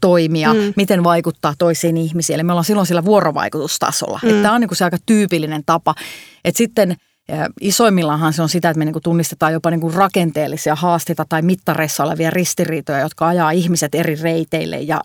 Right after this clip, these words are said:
Speaker 1: rikkoo silloin sitä psykologista turvallisuutta. Et tätä pitää pystyä tarkastelemaan, niin kun, tosi monitasoisesti
Speaker 2: Mm.
Speaker 1: ja tunnistaa ne.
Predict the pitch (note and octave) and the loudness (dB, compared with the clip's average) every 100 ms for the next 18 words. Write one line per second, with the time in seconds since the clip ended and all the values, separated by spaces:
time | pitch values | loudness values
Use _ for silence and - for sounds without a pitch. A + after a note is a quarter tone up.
0 | - E3 - D3 D3+ D3+ D#3 D#3+ D#3 B2 | -4 -6 -4 -4 -4 -4 -6 -10 -10 -10
1 | E3 F3+ - E3 D3 F3 - - - F#3 | -10 -10 -6 -6 -6 -12 -8 -8 -2 -2
2 | F#3 G3 F3+ F#3+ - F3 F3+ F3 C3+ - | 0 0 0 -2 -2 -2 0 0 -2 -4
3 | C#3 C3+ C#3+ C3 C3 D#3 E3 - D#3+ _ | -6 -6 -6 -8 -10 -6 -4 -2 -6 _
4 | _ - D3+ D3+ - - - - - B3+ | _ -4 -4 -2 -6 -6 -6 -8 -6 -4
5 | A#3 A3+ _ D3+ D#3 E3 E3+ - F3 | -2 -4 _ -10 -8 -6 -4 -4 -4